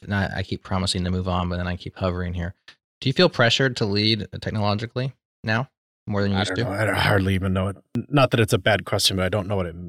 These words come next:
Speaker 2: means necessarily. Like, to, do I lead in what way? Like, tell people what technology they should use?
Speaker 1: Specifically with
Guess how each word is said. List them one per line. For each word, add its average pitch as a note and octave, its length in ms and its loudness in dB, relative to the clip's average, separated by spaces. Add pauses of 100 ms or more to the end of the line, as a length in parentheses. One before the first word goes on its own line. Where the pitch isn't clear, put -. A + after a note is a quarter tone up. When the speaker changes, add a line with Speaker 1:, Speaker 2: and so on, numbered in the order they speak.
(100)
Speaker 2:
means G2+ 500 -4
necessarily. A#2+ 720 4
Like, F#2+ 220 2
to, - 140 -2
do G#2+ 220 -2
I F#2+ 300 2 (180)
lead A2 420 -2
in F#2 240 -2
what G2 220 -2
way? F#2 300 -2
Like, F2+ 280 -8 (160)
tell F#2 240 2
people F#2 400 -2
what F#2 140 0 (180)
technology G2+ 640 -6
they G#2+ 120 -8
should - 200 -10
use? G#2+ 460 -12
Speaker 1:
Specifically B2+ 560 -2
with G2 180 0